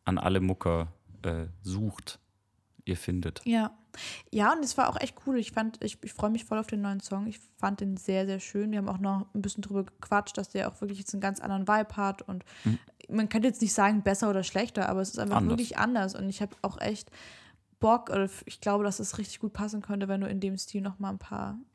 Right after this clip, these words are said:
Speaker 2: Songs machst. Weil
Speaker 1: Ja,
Speaker 2: mich
Speaker 1: ich,
Speaker 2: hat's
Speaker 1: ich,
Speaker 2: richtig
Speaker 1: ich
Speaker 2: angefu-, angefuchst,
Speaker 1: Aber es ist
Speaker 2: ange-
Speaker 1: jedes Mal, wenn ich so eine, also ich meine, man, man, das kann man ja schon sagen, es ist eine Akustikversion eines Songs. Äh, also nur Akustikgitarre und Rap und Gesang. Ähm,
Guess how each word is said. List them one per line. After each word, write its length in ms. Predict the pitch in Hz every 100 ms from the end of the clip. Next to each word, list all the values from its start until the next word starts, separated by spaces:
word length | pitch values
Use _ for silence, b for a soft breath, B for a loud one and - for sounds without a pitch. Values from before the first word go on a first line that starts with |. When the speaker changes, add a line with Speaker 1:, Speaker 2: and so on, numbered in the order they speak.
| _
Speaker 2:
Songs 380 | - 196 196 -
machst. 240 | 196 - -
Weil 160 | - 202
Speaker 1:
Ja, 60 |
Speaker 2:
mich 100 | 208
Speaker 1:
ich, 80 | -
Speaker 2:
hat's 100 | 214
Speaker 1:
ich, 140 | 135 131
Speaker 2:
richtig 300 | - 220 -
Speaker 1:
ich 80 |
Speaker 2:
angefu-, 460 | 202 214 208 - -
angefuchst, 500 | - 202 214 - 196
Speaker 1:
Aber 140 | - 120
es 80 | 123
ist 160 | 117
Speaker 2:
ange- 40 | 107
Speaker 1:
jedes 260 | 147 147
Mal, 320 | 127 123 135 123
wenn 140 | 107
ich 100 | 107
so 120 | -
eine, 260 | 104 101 90
also 180 | 98 104
ich 80 |
meine, 200 | 104 107
man, 180 | 107 101
man, 260 | 95 101 98
das 160 | 101
kann 140 | - 113
man 100 | 104
ja 80 | 95
schon 220 | 110 107
sagen, 240 | 101 110
es 100 | 104
ist 160 | 98 -
eine 100 | 90
Akustikversion 960 | - 127 120 127 117 113 113 117 120
eines 300 | 110 117 -
Songs. 480 | 113 117 120 - - _ b b b b b
Äh, 60 | 95
also 260 | 92 87 90
nur 200 | 98 80
Akustikgitarre 760 | - 107 - 98 - 104 101
und 240 | - 90 87
Rap 280 | 92 104
und 120 | 92 87
Gesang. 440 | 87 87 95 110 - b b b b b -
Ähm, 400 | 92 90 87